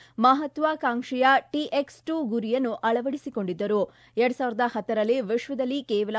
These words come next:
ಮೂರು ಸಾವಿರದ ಇನ್ನೂರು ಕಾಡು ಹುಲಿಗಳು ಮಾತ್ರ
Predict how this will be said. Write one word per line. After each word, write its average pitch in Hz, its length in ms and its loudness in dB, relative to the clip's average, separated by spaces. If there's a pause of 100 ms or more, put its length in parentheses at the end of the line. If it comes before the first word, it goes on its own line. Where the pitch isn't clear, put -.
ಮೂರು 214 280 -4
ಸಾವಿರದ 196 400 -4 (420)
ಇನ್ನೂರು 311 500 -2
ಕಾಡು 233 380 0
ಹುಲಿಗಳು 233 500 0
ಮಾತ್ರ 214 320 -4